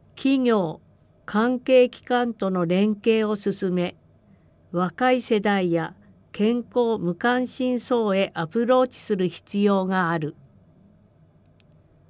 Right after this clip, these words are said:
計画の目標と基本方針。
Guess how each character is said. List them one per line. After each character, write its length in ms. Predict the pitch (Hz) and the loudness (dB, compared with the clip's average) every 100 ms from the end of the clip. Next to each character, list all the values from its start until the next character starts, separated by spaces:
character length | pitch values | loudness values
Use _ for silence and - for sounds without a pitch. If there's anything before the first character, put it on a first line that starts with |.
| _ _ _ _ _ _ _ _ - _ _ - _ _ - | _ _ _ _ _ _ _ _ -20 _ _ -20 _ _ -4
計 260 | 214 247 | 2 2
画 320 | 254 247 247 | 2 -2 0
の 140 | 247 240 | 0 2
目 260 | 214 208 | 2 0
標 320 | - - 233 220 | -4 -2 0 0
と 240 | 220 202 | -2 -4
基 240 | 202 202 | -2 -2
本 260 | 185 233 240 | 2 2 0
方 280 | 208 233 233 | -2 -2 -2
針。 340 | - 180 156 | -2 -4 -4